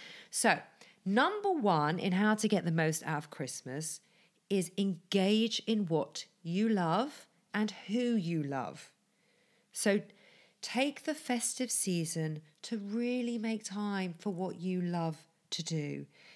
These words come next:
If it's eating certain foods that you don't normally allow during the year because you feel too guilty, then by all means, delve into those quality streets. I like the strawberry ones, save them for me. Um, you know, if you want to drink some more alcohol that you don't normally over the year because you've always got to be up for an early,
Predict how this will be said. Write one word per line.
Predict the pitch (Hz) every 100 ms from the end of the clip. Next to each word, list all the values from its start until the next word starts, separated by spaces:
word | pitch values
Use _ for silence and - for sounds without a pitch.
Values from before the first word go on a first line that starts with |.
| _
If | - 170
it's | 175 165 - - _ _
eating | 247 247 240 220
certain | - 226 208
foods | 208 220 214 208
that | 185
you | 180
don't | 202 190
normally | 202 196 208
allow | 202 196 202 202
during | 202 202 196
the | 190
year | 196 190
because | 190 165
you | 170
feel | 214 208
too | - 208
guilty, | 208 196 190 202 190 - - - -
then | 226 226 196 _ -
by | 233 240
all | 240 277
means, | 262 269 277 220
delve | 160 156 214 180 240
into | 226 220 -
those | 214 196 196
quality | - 196 190 - 165
streets. | - 156 139 - -
I | 156
like | 160 151
the | -
strawberry | - 131 139
ones, | 143 143 143
save | 156 143
them | 135 139
for | 143
me. | 147 160 226 - - - -
Um, | 196 202 196 180 - - _
you | 233
know, | 247
if | 226 226
you | 247
want | 240 254
to | 254
drink | 247 240
some | 190 226
more | 226 -
alcohol | 220 226 214 220 220
that | 185
you | 196
don't | 226 185
normally | 196 214 208
over | 214 196
the | 202
year | 220
because | 214 208
you've | 190
always | 208 214
got | 208
to | 180
be | 214
up | 202
for | - 208
an | -
early, | 196 196